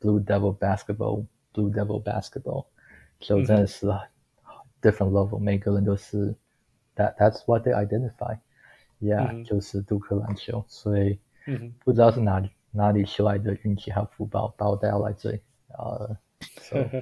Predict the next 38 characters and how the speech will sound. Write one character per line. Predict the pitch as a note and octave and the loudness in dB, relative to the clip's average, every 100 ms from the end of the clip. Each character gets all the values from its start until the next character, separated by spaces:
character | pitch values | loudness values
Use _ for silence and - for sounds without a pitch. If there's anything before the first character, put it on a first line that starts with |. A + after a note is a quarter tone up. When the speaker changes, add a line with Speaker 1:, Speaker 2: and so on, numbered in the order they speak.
| - | -8
Speaker 2:
<laughs> | C#3 - D3 - | -10 -8 -12 -2
Speaker 1:
there | G2+ | 0
you | G2+ | 2
go. | G2+ G#2 - _ _ _ _ _ - _ _ - | 0 -2 -4 _ _ _ _ _ -20 _ _ -6
Speaker 2:
OK，OK， | F3 G3 C3 C3+ _ - D3 B2+ A#2+ - _ | -6 -2 -4 -6 _ -12 -10 -8 -8 -12 _
那， | G3+ F3 - _ - | -2 -2 -4 _ -4
嗯， | C3+ C3+ C3 C3 C3+ _ _ _ _ _ _ _ | 0 0 0 -4 -10 _ _ _ _ _ _ _
那 | E3 F#3 | -2 0
你 | D3+ A#2+ | 0 0
现 | E3 | 0
在 | D3+ | 0
在 | D3+ D3+ C3 | 4 4 2
Duke | - C3+ B2 - | -2 -4 -4 -8
有， | B2+ A2 G#2+ - | -6 -4 -6 -6
有 | B2+ A2 G#2+ G#2+ | -4 -2 -4 -4
involve | B2+ A2+ C3+ B2+ - | -6 0 2 2 0
在 | B2+ A2+ G#2+ G#2+ - | -2 -2 -6 -14 -12
那 | B2+ | -8
个， | A2+ A2 G#2 G#2 _ - - - _ _ _ | -6 -6 -6 -10 _ -20 -20 -20 _ _ _
我， | - B2+ | -6 -6
我 | B2+ C3 | -4 -8
听 | - D#3 D3+ | -6 -4 -4
那 | D#3 | -2
个 | C3+ | -2
Hooptopia | - C3+ - D#3 C#3 C3 A2+ A2 | -2 -4 -2 -2 0 0 0 -2
的， | A#2 A2+ | -8 -6
的 | A#2 A2+ A#2+ | -6 -6 -6
访 | - A2 | -10 -4
问， | C3+ A#2+ | -4 -4
你 | A2+ | -6
说 | - C3+ | -6 -4
你 | B2+ | -4
现 | A2+ C#3 | -4 -2
在 | C3 | -2
在 | B2 | -2
跟 | B2+ B2+ | -2 -4
女 | A#2 | -4
篮 | G#2+ G#2 A2+ | -6 -6 -8